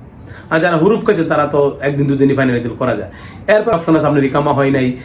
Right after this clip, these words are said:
অ্যাপসারে দিয়ে ইকামা দিচ্ছে বা আপনি ইকামা পান নাই, আপনি দরাদা যেতে চান, হ্যাঁ দরাদা যাইতে পারেন। ভালো কোনো লোক পাইলে আপনি দরাদা যাইতে পারলে এক সপ্তাহ থেকে দশ দিনের ভিতরে চলে যেতে পারবেন। এটা মাথায় রাখবেন, দরাদা যাওয়ার কিন্তু একটা অপশন একটা আছে, এটা হলো সবচেয়ে তাড়াতাড়ি।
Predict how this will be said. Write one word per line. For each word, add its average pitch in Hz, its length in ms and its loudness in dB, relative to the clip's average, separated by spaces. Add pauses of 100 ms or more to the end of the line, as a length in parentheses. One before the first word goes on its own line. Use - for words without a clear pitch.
(140)
অ্যাপসারে 139 340 -2
দিয়ে 135 180 2
ইকামা 135 360 -2
দিচ্ছে 139 280 0
বা 127 140 0
আপনি 131 160 -2
ইকামা 139 180 0
পান 165 240 0
নাই, 135 240 0 (260)
আপনি 139 180 0
দরাদা 139 360 2
যেতে 165 260 2
চান, 143 160 2
হ্যাঁ 190 240 0 (600)
দরাদা 135 340 2
যাইতে 143 200 2
পারেন। 135 240 0
ভালো 123 260 0
কোনো 139 160 2
লোক 143 260 2
পাইলে 165 300 0 (340)
আপনি 139 180 0
দরাদা 131 340 0
যাইতে 156 240 2
পারলে 180 360 0 (100)
এক 160 180 -2
সপ্তাহ 165 260 -2
থেকে 190 140 0
দশ 156 200 2
দিনের 139 220 0
ভিতরে 170 160 -2
চলে 131 200 0
যেতে 113 180 -6
পারবেন। 98 260 -10 (1200)
এটা 139 100 0
মাথায় 143 300 0
রাখবেন, 120 180 -2
দরাদা 127 300 2
যাওয়ার 160 240 2
কিন্তু 160 160 0
একটা 135 100 -2
অপশন - 220 -6
একটা - 240 -6
আছে, 117 260 -6 (320)
এটা 147 120 0
হলো 202 200 2
সবচেয়ে 202 340 -2
তাড়াতাড়ি। 127 380 -2